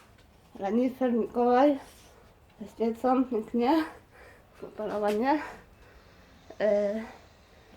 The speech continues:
dobra. Tak to wygląda na, e, tym, tym tarasie. E, gdzie wiosna, to wam pokażę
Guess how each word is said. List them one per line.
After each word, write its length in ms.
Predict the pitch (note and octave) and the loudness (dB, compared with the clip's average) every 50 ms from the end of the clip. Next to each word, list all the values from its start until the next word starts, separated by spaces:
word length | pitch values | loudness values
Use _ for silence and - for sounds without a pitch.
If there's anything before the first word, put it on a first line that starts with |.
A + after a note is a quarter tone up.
| - | -12
dobra. 260 | - - - - - - - - - - - - - - - - - - - - - - - - - - - - | -10 -10 -10 -12 -14 -20 -20 -20 -20 -20 -20 -20 -20 -20 -20 -20 -20 -20 -20 -20 -20 -20 -20 -20 -20 -20 -10 -8
Tak 200 | - - - - | -8 -8 -6 -4
to 320 | - G#3+ G#3 G#3 G#3 A3+ | 0 2 4 4 4 2
wygląda 480 | A#3 A#3+ C4 B3 A3+ C#4+ D4 C#4+ C#4+ D4+ | 0 -2 -4 0 2 4 4 4 4 2
na, 240 | C#4+ C#4+ C#4 C#4 C#4 - - - - - - - - - - - _ - - | 2 0 0 -2 -4 -8 -14 -20 -20 -20 -20 -20 -20 -20 -20 -20 _ -16 -8
e, 200 | A#3+ G#3 A3+ A3+ | -4 -2 -2 -2
tym, 260 | - - B3+ C4+ A3+ - - - _ _ - - | -2 0 0 0 0 -4 -10 -20 _ _ -12 -4
tym 160 | - B3+ B3+ | -2 -2 0
tarasie. 400 | B3 C4+ B3 C4 C4 C4 C4+ - D4+ | 2 2 4 4 4 4 6 6 6
E, 100 | F4 E4+ - - - - - - - - - - - - - - - - - - - - - - - - A#3 A#3 B3 B3+ C4 B3 A#3 A#3 - - - - - - - - - - - - - - - - - - - | 6 4 2 -4 -14 -18 -20 -20 -20 -20 -20 -20 -20 -20 -20 -20 -20 -20 -20 -20 -20 -20 -20 -16 -10 -8 -6 -4 -4 -4 -4 -4 -6 -10 -16 -20 -20 -20 -20 -20 -20 -20 -20 -20 -20 -20 -20 -20 -20 -20 -20 -16 -12
gdzie 440 | - A#3+ G#3 A#3+ A#3 G#3 G#3 G3+ - - - | -12 -8 -2 0 0 2 2 0 -2 -4 0
wiosna, 400 | A3+ C#4 E4 E4 - E4 D#4 D#4 | 2 2 2 4 4 4 4 4
to 180 | D#4 D4 C4+ | 4 4 2
wam 220 | B3 C4 C4 C4 A#3 | 2 2 0 -2 -4
pokażę 520 | - - - A#3 A#3+ A#3+ B3 B3 A#3+ A3 | -6 -10 -12 -12 -10 -8 -6 -6 -6 -6